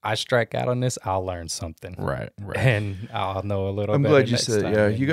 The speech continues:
Speaker 3: gotta just take it, you know, take it with a little grain of salt and go, "Okay." But if you can do your homework a little bit,
Speaker 1: Mm-hmm.
Speaker 3: that's where it's like, it's kinda painstaking for us 'cause we don't have a lot of time sometimes,
Speaker 1: Right.
Speaker 3: you know? Like,
Speaker 1: Yeah.
Speaker 3: you know, I know guys are joking, like, "I'll sit on the po-, the toilet and,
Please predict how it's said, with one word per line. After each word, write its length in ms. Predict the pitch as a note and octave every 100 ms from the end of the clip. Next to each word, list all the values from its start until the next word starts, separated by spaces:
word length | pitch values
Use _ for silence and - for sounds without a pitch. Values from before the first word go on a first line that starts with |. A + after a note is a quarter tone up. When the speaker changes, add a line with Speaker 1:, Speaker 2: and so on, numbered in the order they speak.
| D#3+
Speaker 3:
gotta 140 | C#3
just 360 | A2 B2+ A#2+ -
take 260 | D3 B2+
it, 120 | A#2 -
you 140 | A2+
know, 160 | F#2+ F2+
take 220 | - C3+ B2
it 40 |
with 100 | A2
a 40 | G2
little 160 | F#2
grain 240 | E2 E2 E2
of 60 |
salt 260 | - D2 D2+
and 80 | E2
go, 240 | D#2+ E2 -
"Okay." 360 | G#2+ G2+ F#2 F#2+ -
But 300 | D#3 E3+ -
if 160 | - B2+
you 60 | D3
can 140 | D3
do 100 | C3
your 160 | A#2 G#2+
homework 380 | F3 F#3+ D#3
a 60 | A2
little 180 | G2+ F#2+
bit, 240 | G2 -
Speaker 1:
Mm-hmm. 260 | A2 G2 G2+
Speaker 3:
that's 300 | A2+ A#2+ -
where 160 | A2+
it's 160 | G#2+ G2+
like, 220 | F#2+ -
it's 100 | -
kinda 220 | - D#3+ A2+
painstaking 580 | A2 G2+ G2 F2+ F2
for 140 | F#2 D#2+
us 120 | E2+
'cause 120 | F2+
we 80 | F#2+
don't 120 | A#2+
have 140 | A2 F#2
a 40 |
lot 180 | C#2+ D#2
of 60 | F2
time 360 | F#2 F#2+ F#2+
sometimes, 500 | F#2 F2+ G2 F2+ F#2
Speaker 1:
Right. 60 | F#2
Speaker 3:
you 80 | G2
know? 300 | F#2 F#2 F#2+ -
Like, 200 | F#2+ F#2
Speaker 1:
Yeah. 60 | - _
Speaker 3:
you 120 | E2+
know, 320 | B1 A1 D2 -
I 80 | E2+
know 140 | G2+
guys 320 | F2 F2 F2+ F2
are 60 |
joking, 420 | C#2+ F2 F2 - E2+
like, 140 | D2+
"I'll 120 | F#2
sit 200 | A2+ A#2+
on 60 | G#2
the 60 | E2
po-, 240 | - -
the 140 | E2 F2+
toilet 400 | - G2+ G2 -
and, 160 | F#2+